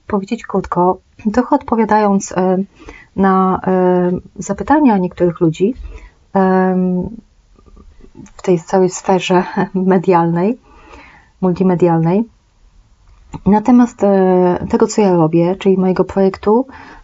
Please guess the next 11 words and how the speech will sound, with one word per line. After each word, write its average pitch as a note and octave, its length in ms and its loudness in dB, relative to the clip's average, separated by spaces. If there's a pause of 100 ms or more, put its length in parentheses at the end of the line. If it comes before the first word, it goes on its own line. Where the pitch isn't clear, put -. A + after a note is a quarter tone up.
(120)
e, F#3 760 2
J E3+ 140 0
C - 140 -4
Lady, F3+ 480 2 (500)
Edukacja F#3+ 380 -2
Alternatywna, F#3 580 0
ale G#3 160 -4
szczególnie A#3 420 2
może G3 220 2
o F3+ 40 0
gramatyce. D#3+ 680 -6